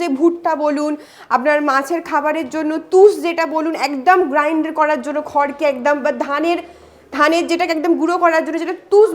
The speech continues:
বলে, তো সেটাও যদি আপনি মাছের খাবারের জন্য করতে চান, এখানে পুরো একদম, মানে, একদম ইজিলি হয়ে যাবে। সেটা আমি আপনাকে লাইভ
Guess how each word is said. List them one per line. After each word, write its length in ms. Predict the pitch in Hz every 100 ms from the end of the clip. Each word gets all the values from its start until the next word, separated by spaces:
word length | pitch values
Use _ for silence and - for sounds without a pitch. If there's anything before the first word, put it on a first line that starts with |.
| 277
বলে, 180 | 240 262 - - -
তো 40 | 302 339
সেটাও 260 | 339 349 349
যদি 120 | 339 349
আপনি 120 | 359 302
মাছের 220 | 311 339
খাবারের 280 | 311 302 320
জন্য 120 | 311 359 339
করতে 180 | - 339
চান, 100 | 427 339
এখানে 220 | 277 349 381
পুরো 120 | 339 311
একদম, 180 | 370 508 - - - _
মানে, 140 | 320 320 - 214 - - -
একদম 180 | 269 269 359
ইজিলি 260 | 330 370 453 359
হয়ে 160 | 330 320
যাবে। 140 | 339 453
সেটা 140 | 359 330
আমি 80 | 311
আপনাকে 240 | 277 302 392
লাইভ 160 | 311 277